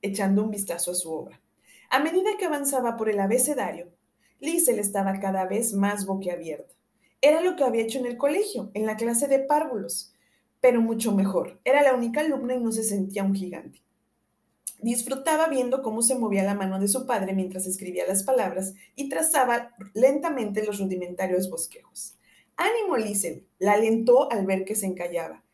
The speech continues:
"Dime algo que empiece por ese". "Es fácil, vamos, me estás defraudando". Liesel estaba bloqueada.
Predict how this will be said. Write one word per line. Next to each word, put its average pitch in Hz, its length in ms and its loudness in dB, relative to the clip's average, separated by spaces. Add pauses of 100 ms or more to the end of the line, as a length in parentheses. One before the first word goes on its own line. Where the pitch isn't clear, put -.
(120)
"Dime 311 260 0
algo 302 260 0
que 285 80 -4
empiece 247 480 2
por 202 240 0
ese". - 340 0 (360)
"Es - 180 0
fácil, 233 500 4
vamos, 294 400 2
me 185 80 -2
estás 202 220 -2
defraudando". 277 640 -2 (400)
Liesel 196 300 2
estaba 196 360 0
bloqueada. 165 480 -10